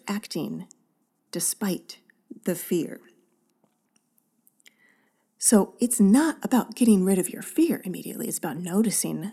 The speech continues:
the story and then deciding, "Is this worth me feeling a little bit of fear and exercising some courage?"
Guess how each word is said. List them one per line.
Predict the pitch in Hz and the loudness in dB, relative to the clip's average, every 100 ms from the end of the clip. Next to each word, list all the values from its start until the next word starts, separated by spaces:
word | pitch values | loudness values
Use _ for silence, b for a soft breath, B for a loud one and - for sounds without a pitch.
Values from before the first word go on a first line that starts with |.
| - | -8
the | - | -4
story | - - 339 - - 214 - _ _ _ _ _ _ _ _ _ _ _ _ | -4 -2 -2 -4 -8 -14 -16 _ _ _ _ _ _ _ _ _ _ _ _
and | - 214 | 4 6
then | 254 262 285 - _ _ _ _ _ - | 6 4 0 -6 _ _ _ _ _ -2
deciding, | 226 - 214 139 139 - _ _ _ _ _ | 0 0 -2 -6 -10 -14 _ _ _ _ _
"Is | 202 185 | 0 2
this | 208 226 208 | 4 2 2
worth | 160 156 208 - _ _ _ _ _ - | -2 -2 -6 -12 _ _ _ _ _ -6
me | 175 151 139 196 _ _ _ _ _ | -4 -4 -6 -8 _ _ _ _ _
feeling | - 170 151 151 | -6 -4 -4 -6
a | |
little | 160 165 | -6 -6
bit | 156 - | -6 -8
of | - | -6
fear | - 196 139 156 _ _ _ _ - | 0 0 0 -10 _ _ _ _ -8
and | - | -6
exercising | - - - 143 147 143 | -6 -10 -10 -10 -10 -12
some | 151 | -12
courage?" | - - - - - | -12 -14 -16 -18 -20